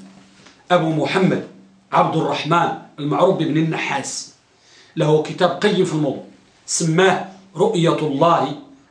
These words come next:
أو سماه رؤية الله تبارك وتعالى،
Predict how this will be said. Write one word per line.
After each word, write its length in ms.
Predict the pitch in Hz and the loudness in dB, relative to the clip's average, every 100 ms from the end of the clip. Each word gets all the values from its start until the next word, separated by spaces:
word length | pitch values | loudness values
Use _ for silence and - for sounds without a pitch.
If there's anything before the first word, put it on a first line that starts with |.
| 175 | 2
أو 80 | |
سماه 420 | 175 - 160 165 139 | 2 0 0 2 4
رؤية 460 | - 214 175 165 | 4 4 2 0
الله 560 | 156 160 185 - - - - - - | 0 2 2 2 -2 -8 -18 -20 -6
تبارك 440 | - 151 160 160 165 | -2 2 2 2 0
وتعالى، 500 | 156 147 120 - | -2 -2 -4 -6